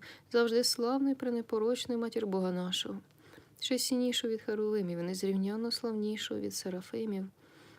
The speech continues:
що без ястріння Бога Слово породила,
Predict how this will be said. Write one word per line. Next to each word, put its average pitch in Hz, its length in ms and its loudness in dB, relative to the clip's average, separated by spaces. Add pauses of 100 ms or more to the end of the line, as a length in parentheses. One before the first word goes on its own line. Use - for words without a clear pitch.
(160)
що - 220 -4
без 233 160 0
ястріння 202 680 -2
Бога 175 300 -4
Слово 240 560 4
породила, 175 680 -6